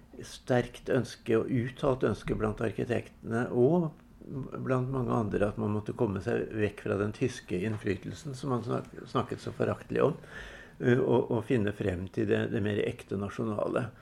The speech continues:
Eh, eller paradoksalt nok så var jo det også en form for internasjonal bevegelse, for det gjorde man da i hele Europa. Men, eh,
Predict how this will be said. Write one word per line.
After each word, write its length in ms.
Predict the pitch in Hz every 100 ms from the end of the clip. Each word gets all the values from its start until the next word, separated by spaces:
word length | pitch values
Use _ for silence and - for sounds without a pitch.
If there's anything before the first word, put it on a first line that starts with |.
| - - - -
Eh, 300 | 135 113 113 - - - - -
eller 160 | 120
paradoksalt 680 | 120 113 107 113 - 113 107
nok 180 | 120 117
så 120 | -
var 160 | 110 107
jo 60 | 101
det 120 | 107
også 180 | 101 120
en 60 | 107
form 180 | 110 98
for 120 | 120
internasjonal 760 | 107 95 113 101 - 107 101
bevegelse, 640 | 107 110 107 98 95 - 156
for 120 | 147
det 120 | 117
gjorde 240 | 117 107 104
man 200 | 101 107
da 100 | 101
i 140 | 101
hele 220 | 101 92 95
Europa. 460 | 101 101 - 180 - - - - - - - -
Men, 520 | 135 127 127 127 131
eh, 320 | 131 127 123